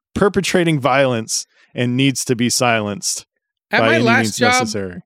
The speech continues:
Speaker 2: I'm fairly certain I could be a Republican, but I couldn't be one on, like, a stage. Like, it, it was, this was Epic, um, the, the healthcare company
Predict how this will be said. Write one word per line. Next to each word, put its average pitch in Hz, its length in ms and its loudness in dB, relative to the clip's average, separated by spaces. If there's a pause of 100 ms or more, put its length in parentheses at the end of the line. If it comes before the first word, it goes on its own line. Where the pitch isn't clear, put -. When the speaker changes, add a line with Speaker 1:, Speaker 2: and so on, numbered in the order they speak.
(120)
Speaker 2:
I'm 240 220 -4
fairly 254 420 -2
certain 214 360 -4
I 175 100 -4
could 170 260 -10
be 160 440 -8 (200)
a 170 80 -6
Republican, 160 840 -4 (840)
but 180 140 -2
I 175 60 2
couldn't 220 320 -2
be 202 120 -4
one 180 140 -2
on, 156 160 -6
like, 139 160 -8
a 139 40 -10
stage. 127 520 -12 (220)
Like, 151 200 -4
it, 185 100 -4
it 214 80 0
was, 214 240 -2
this 214 220 -4
was 185 160 -8
Epic, 226 480 -2 (180)
um, 156 360 -10
the, 147 200 -6
the 147 180 -6
healthcare 165 440 -6
company 147 500 -10